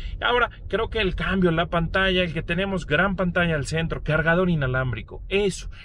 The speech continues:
ni Outback lo tiene. Así que, bueno, pues Crosstrek pone el mal ejemplo.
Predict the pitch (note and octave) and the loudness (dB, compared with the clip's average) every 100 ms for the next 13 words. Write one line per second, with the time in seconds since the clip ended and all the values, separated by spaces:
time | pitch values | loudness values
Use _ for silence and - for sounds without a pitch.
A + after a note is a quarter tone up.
0 | - D#3+ G3+ G#3 C3+ A#2 A#2+ A#2 B2+ C3 | -4 2 4 4 2 0 0 -4 -2 0
1 | A#2+ D#3+ E3 E3 D#3 G2+ - C3+ - A3 | 0 -2 -2 2 2 0 -4 -4 -2 -2
2 | F3+ G#3 G3 G3 F#3+ E3 C3+ B2 A#2+ - | 0 -4 0 0 2 2 2 0 -2 2
3 | E3+ F#3 D3+ G3+ F3+ G3+ | 4 6 6 4 2 0